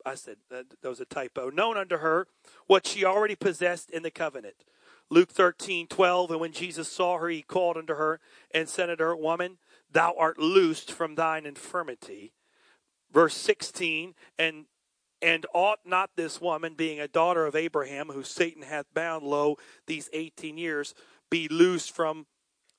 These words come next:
this bond on the Sabbath day?" Notice this. There's two things in that verse. He spoke to her and said, "You're loose." But notice he came back and the, and the, and, and Luke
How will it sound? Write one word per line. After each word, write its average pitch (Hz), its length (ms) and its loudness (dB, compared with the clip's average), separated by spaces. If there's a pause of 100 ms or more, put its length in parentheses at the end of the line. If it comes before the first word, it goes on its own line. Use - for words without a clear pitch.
(100)
this 156 220 -2
bond 151 600 2
on 147 160 0
the 143 80 -8
Sabbath 147 520 -6
day?" 131 260 -8 (340)
Notice 202 440 0
this. 139 280 -6 (200)
There's 156 200 -4
two 233 220 -6
things 208 340 -8
in 160 120 -8
that 151 200 -8
verse. 151 260 -6 (260)
He 220 440 -6
spoke - 600 4
to 170 140 -4
her 139 400 -2 (280)
and 185 160 2
said, 202 380 2
"You're 170 460 8
loose." 175 640 2 (320)
But 190 220 6
notice 220 420 2
he 202 240 -12
came 180 360 -12
back 214 380 -2 (260)
and 165 220 -6
the, 160 60 -8 (160)
and 180 180 -4
the, 165 100 0 (140)
and, 160 340 -4
and 170 180 -6
Luke 208 240 -2